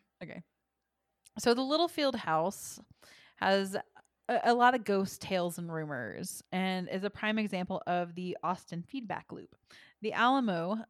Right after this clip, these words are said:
Saint Edwards, Shoal Creek, and all those other sites are haunted not by lowly spirits, but by famous spooks, spooks that were once legends in life and now seem to garner the same reputations in their afterlife. The reason why Austin seems to be embedded in a constant stream of hauntings and horror movie antics is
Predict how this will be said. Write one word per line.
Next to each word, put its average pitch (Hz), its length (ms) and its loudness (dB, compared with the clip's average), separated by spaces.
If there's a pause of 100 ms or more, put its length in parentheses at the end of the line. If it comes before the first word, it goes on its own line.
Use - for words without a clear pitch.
(100)
Saint 226 300 0
Edwards, 170 540 2
Shoal 247 280 4
Creek, 170 400 -2
and 190 100 -2
all 220 120 4
those 226 140 2
other 202 180 2
sites 180 260 -2
are 185 60 0
haunted 175 480 -2
not 240 280 0
by 247 160 2
lowly 180 300 0
spirits, 202 500 -2
but 170 160 -4
by 165 160 -2
famous 180 480 -4
spooks, - 500 -6
spooks - 380 -2
that - 120 -4
were 185 140 0
once 196 400 0 (160)
legends 226 440 0
in 277 160 -2
life 180 320 0
and 175 160 -4
now 170 180 -2
seem 190 220 -4
to 180 80 -2
garner 175 260 -2
the 170 120 -8
same 170 360 -6
reputations 170 760 -4
in 170 140 -8
their 175 120 -4
afterlife. - 800 -4 (840)
The 247 100 2
reason 285 340 2
why 330 120 4
Austin 226 440 0
seems 214 260 -4
to 196 60 -14
be 196 140 -2
embedded 185 360 0
in 185 120 -2
a 175 80 -4
constant 226 540 -4
stream 196 240 -4
of 185 120 -6
hauntings 180 460 -4
and 170 100 -4
horror 233 320 0
movie 180 300 -2
antics 160 500 -6
is 180 160 -6